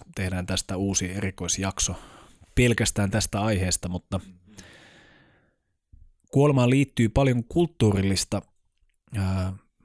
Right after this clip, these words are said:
tapaa ja perinnettä ja myöskin sanastoa. Ää, kaivoin hiukkasen tähän jaksoon valmistautuessa tätä suomalaista sanastoa. Ää, ja siellä toistuu aika,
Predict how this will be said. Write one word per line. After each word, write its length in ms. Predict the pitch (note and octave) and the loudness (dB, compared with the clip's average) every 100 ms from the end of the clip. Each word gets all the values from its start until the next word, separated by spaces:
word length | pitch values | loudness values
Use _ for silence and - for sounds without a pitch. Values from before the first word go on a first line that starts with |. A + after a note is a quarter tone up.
| _ _ _ _ _ - | _ _ _ _ _ -2
tapaa 420 | A2 G#2 G2+ F#2 | 0 0 0 0
ja 240 | F#2 F2 - - | 0 -4 -8 -4
perinnettä 680 | A2 A2 G2+ G2 F#2 - F#2 | 0 2 2 2 -2 -4 -2
ja 160 | F#2 F#2 | -2 0
myöskin 380 | F#2+ F#2+ G2 | 0 -2 -2
sanastoa. 840 | F2+ - B2+ A2 F#2 - F#2 F2 - - - _ _ _ _ _ _ _ - - - - - - - _ - | -2 2 2 2 0 -4 -4 -4 -6 -12 -20 _ _ _ _ _ _ _ -16 -16 -20 -20 -20 -20 -20 _ -10
Ää, 220 | A#2+ G2+ F#2+ G2+ | -6 -6 -8 -6
kaivoin 540 | A#2 G#2+ F#2+ F#2+ F#2 - G#2+ | 0 0 0 -2 -4 -10 -6
hiukkasen 460 | G#2+ G2+ G#2+ - F#2 | -6 -4 -8 -8 -6
tähän 280 | F#2 F#2 - - | -4 -6 -10 -8
jaksoon 400 | G#2 F#2+ - F#2+ | -6 -6 -4 -2
valmistautuessa 800 | G#2 G#2 F2+ - F2+ F#2 - - | 0 -2 -4 -4 -6 -6 -6 -8
tätä 200 | - F#2 | -8 -8
suomalaista 640 | - A2+ G2 F2+ F2 F#2 - - - - _ - _ _ - | -2 -2 0 -2 -6 -8 -12 -16 -20 -20 _ -20 _ _ -10
sanastoa. 760 | - G2 F#2 F2 - - F2+ F#2 - _ _ - - - - - - _ _ _ - - | -4 -2 -2 -2 -6 -4 -6 -6 -10 _ _ -20 -20 -20 -20 -20 -20 _ _ _ -20 -14
Ää, 220 | F#2+ F2+ F2+ F#2 - _ _ _ - | -8 -6 -6 -8 -14 _ _ _ -6
ja 100 | G#2 | -2
siellä 200 | - G#2+ | 0 0
toistuu 360 | D3+ C3+ - A#2+ | 2 0 2 0
aika, 220 | A#2 | 0